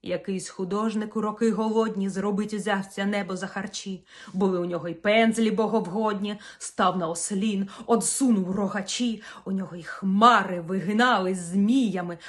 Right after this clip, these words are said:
уже почав і сонце пломінке. Вона сказала: "Ні. Ви не зумієте. Злізайте, — каже, — небо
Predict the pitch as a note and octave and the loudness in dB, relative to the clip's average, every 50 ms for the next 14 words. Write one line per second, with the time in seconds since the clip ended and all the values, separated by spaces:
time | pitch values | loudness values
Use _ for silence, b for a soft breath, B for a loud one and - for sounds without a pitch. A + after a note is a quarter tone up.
0 | B A3 - G3 G3 G3+ F#3 - F#3+ F#3+ - G3 F3 E3+ - F3 - - - - | B -8 -6 -4 -2 -2 -4 -4 -6 -6 -4 -4 -4 -4 -6 -10 -10 -10 -6 4
1 | - F4 D#4 C#4 B3+ B3 - C4 B3+ - B3 B3+ B3 A#3+ A#3+ A#3 A3+ A#3 B3 A#3 | 6 6 6 6 2 2 0 -2 -2 0 0 2 4 4 4 2 2 2 0 0
2 | G3+ F3 E3 B B B B B B B F#3 F#3+ F#3 F#3+ F#3 - - - F#3 F3+ | 0 -2 -8 B B B B B B B -8 -8 -8 -8 -10 -12 -12 -12 -10 -10
3 | F3 F#3 F#3+ F#3+ G3+ G3+ G#3+ G#3 F3+ D3+ - _ _ _ _ _ _ _ _ _ | -8 -8 -6 -4 -4 -4 -4 -6 -8 -10 -14 _ _ _ _ _ _ _ _ _
4 | _ _ _ _ _ _ _ _ _ _ _ _ _ _ _ _ _ _ _ _ | _ _ _ _ _ _ _ _ _ _ _ _ _ _ _ _ _ _ _ _
5 | _ _ _ _ _ _ _ _ _ _ _ _ _ _ _ _ _ G#3 G#3 A3+ | _ _ _ _ _ _ _ _ _ _ _ _ _ _ _ _ _ -8 -4 -4
6 | A3+ G#3+ G#3+ G3 - G#3 G3 F#3+ D#3+ C#3+ C#3+ - _ _ _ _ _ _ _ _ | -4 -4 -4 -6 -6 -6 -6 -6 -6 -8 -14 -18 _ _ _ _ _ _ _ _
7 | _ _ _ _ _ _ _ _ _ _ _ _ _ _ _ _ _ _ _ _ | _ _ _ _ _ _ _ _ _ _ _ _ _ _ _ _ _ _ _ _
8 | _ _ _ _ _ _ _ _ _ _ _ _ _ _ _ _ _ _ - - | _ _ _ _ _ _ _ _ _ _ _ _ _ _ _ _ _ _ -10 -8
9 | A#3+ A#3+ A#3 G3+ F3+ D#3+ C#3 - _ _ _ _ _ - E3+ _ _ F#3+ _ _ | -6 -6 -6 -6 -8 -12 -14 -16 _ _ _ _ _ -20 -20 _ _ -20 _ _
10 | _ _ _ _ _ _ _ _ _ _ _ _ _ _ _ _ _ _ _ _ | _ _ _ _ _ _ _ _ _ _ _ _ _ _ _ _ _ _ _ _
11 | _ _ _ _ - G#3 G#3+ G#3 F3 E3 E3 D3+ | _ _ _ _ -12 -10 -10 -10 -10 -12 -14 -16